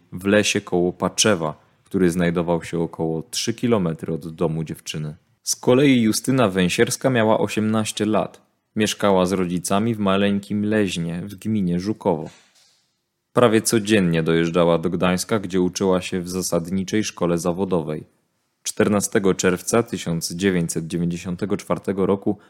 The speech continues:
wyszła z domu na przystanek P K S, z którego dojeżdżała do Gdańska. Do szkoły nie dotarła. Wieczorem nie pojawiła się w domu. To zaniepokoiło rodzinę.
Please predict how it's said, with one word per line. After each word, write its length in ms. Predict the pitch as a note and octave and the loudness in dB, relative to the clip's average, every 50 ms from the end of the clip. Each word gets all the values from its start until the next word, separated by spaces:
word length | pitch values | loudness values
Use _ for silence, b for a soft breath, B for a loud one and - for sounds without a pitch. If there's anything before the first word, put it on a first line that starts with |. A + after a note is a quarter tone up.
| b b - | b b -10
wyszła 420 | G2 G#2+ A#2 A#2 - - B2 A#2 | -2 0 0 0 2 4 4 4
z 120 | G#2+ - G2 | 2 2 2
domu 260 | G#2+ A#2 A#2 G#2+ G2 | 4 4 4 4 2
na 120 | F#2+ F#2 | 0 0
przystanek 520 | F#2 - - F#2+ - - A2 G#2+ G#2 G2 - | -2 -4 -8 -10 -4 -2 -2 -2 -2 -2 -4
P 140 | - F#2+ F#2 | -6 -8 -4
K 200 | - F2 - - | 0 0 0 2
S, 320 | G2 G#2+ A2+ - - - - | 2 2 0 -2 -6 -10 -12
z 120 | - - | -14 -14
którego 380 | - - - B2+ B2 G#2 A2+ A2+ | -12 -6 0 2 2 4 4 2
dojeżdżała 600 | G#2 G#2 G#2 A2 A2 G2+ F2+ F#2 F2 E2+ E2+ E2 | 4 4 4 4 2 2 2 2 2 4 2 2
do 80 | F2+ | 0
Gdańska. 560 | G2 - - G#2+ F#2 E2 D#2 - - - D2 - - _ _ _ _ _ _ _ _ _ _ _ _ - | -4 -2 -2 0 0 0 -2 -4 -8 -12 -14 -14 -16 _ _ _ _ _ _ _ _ _ _ _ _ -4
Do 200 | G2 G2 G2+ F2+ | 2 2 2 2
szkoły 500 | - - - A#2+ A#2+ G2+ F2 D#2+ D#2 D#2 | 2 2 4 6 6 6 6 2 0 0
nie 180 | E2 F2 F2+ | 0 0 2
dotarła. 560 | F2+ A2 G#2+ - F#2+ F2+ E2 D#2+ D#2 D2+ D#2 - _ _ _ _ _ _ _ - | 4 2 2 2 0 -2 0 0 -2 -2 -6 -8 _ _ _ _ _ _ _ -8
Wieczorem 640 | E2+ F#2+ F#2+ F#2 - - B2 A#2 G#2+ A2 A2 A2+ A2 - _ | 0 0 0 2 4 4 4 6 6 4 2 0 -4 -8 _
nie 200 | - A#2+ B2 B2 | -2 0 0 0
pojawiła 560 | A#2+ - G#2 F#2+ F2+ E2+ D#2+ F2 E2 D#2+ D#2+ D#2 | 0 2 2 4 4 2 0 0 0 0 -2 -2
się 160 | - E2 D#2 | -4 -8 -8
w 60 | D#2 | -4
domu. 360 | E2 E2+ E2 E2 D#2 D2+ D#2 - _ _ _ _ _ _ _ _ _ _ _ _ _ _ _ - _ | -2 0 0 0 0 -2 -6 -10 _ _ _ _ _ _ _ _ _ _ _ _ _ _ _ -6 _
To 180 | - G2+ F#2+ | 2 4 4
zaniepokoiło 840 | F2 E2+ F2 E2+ F2 E2+ - F2 - - F2 F2 F2 F2 E2 E2 E2 | 4 4 4 4 2 2 0 -2 -4 -2 0 2 2 2 2 2 2
rodzinę. 460 | E2 E2 E2 D#2+ E2+ D#2+ D2+ C#2+ - | 0 0 -2 -2 -4 -4 -4 -4 -8